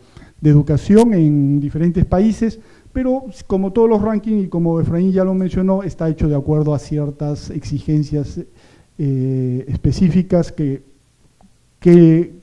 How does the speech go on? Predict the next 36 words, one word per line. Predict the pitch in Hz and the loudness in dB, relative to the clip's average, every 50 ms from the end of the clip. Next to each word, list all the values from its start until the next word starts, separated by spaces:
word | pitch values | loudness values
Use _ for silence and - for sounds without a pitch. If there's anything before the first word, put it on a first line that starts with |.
| - - | 0 4
probablemente | - 180 190 202 196 202 190 196 185 | 8 8 8 8 6 6 4 4 4
no | 185 190 190 | 2 2 0
corresponden | 185 170 160 156 - - 185 180 170 156 147 | 0 -2 -2 -2 0 2 2 4 4 2 0
a | 135 | 0
las | 123 120 110 | -2 -4 -4
nuestras. | 110 117 107 - - - - - - - - - _ _ - - - - - - - - - _ _ - | -4 -6 -8 -8 -12 -18 -20 -20 -20 -20 -20 -20 _ _ -20 -20 -20 -20 -20 -20 -20 -20 -20 _ _ -2
El, | 233 196 180 170 170 170 170 165 165 160 | 0 2 2 2 2 0 0 -2 0 2
la | 160 | 4
O | 170 196 262 | 4 6 6
E | 294 285 | 4 2
C | - - 277 262 220 | 2 0 0 0 0
D | 190 202 208 220 277 - - | 2 0 0 0 -2 -4 -8
acaba | - 147 143 - - 247 254 262 254 | -10 -10 -10 -6 -4 -4 -2 -2 0
de | 233 202 | 0 0
publicar | - - 165 143 143 151 156 147 - 185 196 | 2 2 4 4 4 2 2 -2 -2 -2 -2
este | 202 190 - - 185 165 160 | -2 -4 -4 -4 -4 -2 -2
año | 165 170 170 180 214 233 - - | 0 0 0 0 -2 -4 -6 -4
un | - 208 190 208 202 202 208 208 208 214 202 | -2 0 0 2 2 0 0 0 0 0 2
documento | 185 170 156 - 170 170 190 202 190 214 190 | 2 0 0 0 -2 0 0 0 2 2 2
bien | 185 226 285 277 | 2 2 0 2
interesante, | 285 254 202 - 160 143 143 - - 127 107 104 107 - - - - | 2 0 2 0 0 0 0 -2 -2 -4 -4 -6 -6 -8 -8 -10 -10
justamente | - - - 277 - - - 214 185 185 202 208 220 214 294 | -10 -4 -4 -4 -2 -2 -2 0 0 2 2 0 0 0 -2
sobre | 269 - 226 196 185 185 208 | 0 4 4 4 4 4 2
evaluación | 202 185 156 147 143 - - 180 180 196 247 277 - - - - _ _ _ _ - | 2 0 0 0 -2 -4 -2 -2 0 0 0 -2 -6 -10 -20 -20 _ _ _ _ -2
de | 160 151 | -2 -2
se-, | - 180 - - | -2 -4 -10 -6
del | 175 151 143 143 | -4 -4 -4 -4
desempeño | 139 135 - 151 143 139 - 170 170 180 202 214 202 | -6 -8 -8 -10 -10 -8 -6 -6 -4 -2 -2 -2 0
de | 165 160 170 185 208 - | 2 2 2 2 0 -4
sistemas | - - 156 - - - 156 156 170 180 175 | -8 -8 -8 -6 -2 -2 0 0 0 0 0
de | - 151 | 0 -2
educación | 131 123 117 - 113 - - 139 127 120 | -2 -2 -6 -8 -10 -8 -6 -6 -6 -4
superior. | - 160 - - 185 226 285 262 277 - - - _ - - - - - _ _ _ _ _ _ _ - | -6 -4 -2 0 0 0 0 -2 -4 -10 -20 -20 _ -20 -20 -20 -20 -20 _ _ _ _ _ _ _ 2
Y | 262 277 | 4 4
este | 285 269 - 302 | 4 6 4 4
documento | 269 247 226 196 226 226 240 233 226 220 - 262 262 247 247 | 4 4 4 4 2 4 4 4 4 2 2 0 0 0 -4